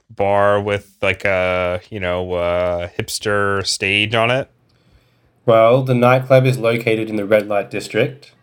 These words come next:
Speaker 1: Mm.
Speaker 2: And, uh,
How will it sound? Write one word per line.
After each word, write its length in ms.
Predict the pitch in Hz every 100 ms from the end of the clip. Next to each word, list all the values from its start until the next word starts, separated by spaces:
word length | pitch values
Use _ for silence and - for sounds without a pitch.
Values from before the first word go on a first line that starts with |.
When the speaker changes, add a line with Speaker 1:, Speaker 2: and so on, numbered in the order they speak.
| _
Speaker 1:
Mm. 340 | 139 127 110 95 _ _ _ _ _ _ _
Speaker 2:
And, 460 | - 107 101 101 101
uh, 760 | 101 101 98 98 101 101 98